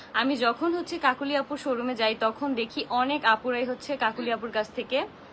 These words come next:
অনেক আপুরাই হচ্ছে কাকুলি আপুর কাছ থেকে হচ্ছে একটা ওয়েট মানে, মানে ওজন কমানোর জন্য একটা মেডিসিন নিয়ে থাকে, যেটা মনে করো আমার নিজের চোখে দেখা। আহ, প্রায় তিন চারটা আপু হচ্ছে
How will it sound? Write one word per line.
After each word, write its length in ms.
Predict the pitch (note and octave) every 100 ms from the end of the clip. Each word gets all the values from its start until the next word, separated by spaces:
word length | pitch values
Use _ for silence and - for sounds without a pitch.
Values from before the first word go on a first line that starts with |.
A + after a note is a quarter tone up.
| - C4 B3 A#3+
অনেক 280 | A3 C4 D#4
আপুরাই 340 | B3+ C#4 C#4+
হচ্ছে 240 | D4+ - D#4+
কাকুলি 360 | B3+ A#3 C4+
আপুর 180 | D4 D4
কাছ 200 | B3+ A#3+
থেকে 160 | C4+ C4+
হচ্ছে 200 | C4+ D4
একটা 340 | B3 - C4 G3
ওয়েট 500 | A#3+ D4 - - A#3+
মানে, 420 | B3 A3+ A3 G#3+ - - -
মানে 240 | G#3 G#3
ওজন 400 | F#3+ A3+ B3+ C#4+
কমানোর 380 | B3+ A#3 A#3+ C4+
জন্য 200 | C#4 C4+
একটা 180 | B3 C4+
মেডিসিন 400 | A3 G#3 A#3+ B3+
নিয়ে 260 | A3+ C#4+
থাকে, 280 | D#4 G3+ E3+ - - - -
যেটা 320 | A3 D4 F4
মনে 180 | F4+ D#4
করো 140 | D#4 C#4
আমার 200 | C#4 C#4+
নিজের 340 | C4 B3+ D4
চোখে 260 | C#4+ C#4 C#4
দেখা। 440 | A3 G#3+ B3+ F#4 - - -
আহ, 400 | G3 G#3 G#3 G#3 - -
প্রায় 200 | C4+ C#4 -
তিন 320 | E4 F4+ F#4+
চারটা 540 | - D4 C#4 - C#4
আপু 220 | A#3+ - C#4+
হচ্ছে 400 | C4+ C4 -